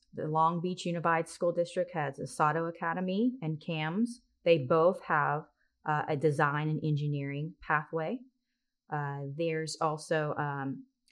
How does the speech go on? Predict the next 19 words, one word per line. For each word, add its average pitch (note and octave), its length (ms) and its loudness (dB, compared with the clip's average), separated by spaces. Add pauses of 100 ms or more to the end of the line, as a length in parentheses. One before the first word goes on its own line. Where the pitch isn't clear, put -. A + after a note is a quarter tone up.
(140)
the - 80 -8 (280)
Turlock, G3 440 8 (300)
you F3+ 220 -4
know, F3 100 -4 (100)
uh, D#3+ 200 -2 (120)
Turlock F#3+ 360 2
U F#3+ 120 0
S F#3 180 -4
D G#3 380 -2 (800)
includes D#3 420 4
an D#3+ 80 0
architecture D#3+ 540 0
pathway. E3+ 680 0
It's D#3 240 -4
a D3+ 300 -2
career D#3+ 320 -2
technical F3+ 500 -2
education C#3 640 -6
pathway. C3+ 460 -8